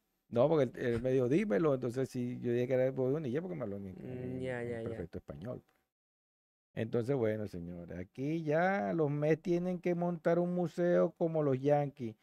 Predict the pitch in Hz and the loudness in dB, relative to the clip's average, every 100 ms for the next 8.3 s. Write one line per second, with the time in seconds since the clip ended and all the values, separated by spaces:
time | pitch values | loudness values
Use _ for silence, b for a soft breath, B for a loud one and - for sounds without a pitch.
0 | b b b _ 127 135 131 131 131 160 | b b b _ 4 4 4 4 6 6
1 | 170 160 139 156 165 170 180 - 160 151 | 6 6 6 4 2 2 2 2 -2 -2
2 | 147 160 165 170 165 156 139 127 131 131 | 0 4 6 6 4 4 0 0 -2 0
3 | 156 160 - 131 131 143 139 123 120 110 | 0 -2 -2 -4 -2 -4 -4 -4 -2 -2
4 | 101 _ _ _ 147 139 160 143 139 135 | -4 _ _ _ -4 -2 -2 0 0 2
5 | 143 165 160 131 143 143 139 98 90 - | 0 -2 -4 -4 -4 -4 -6 -6 -8 -12
6 | - - 113 131 123 117 139 131 131 139 | -10 -2 2 2 2 0 -2 -2 -2 -2
7 | 147 147 190 135 135 143 160 - 143 - | -4 -2 0 2 0 0 2 2 0 -4
8 | - 226 | -6 -4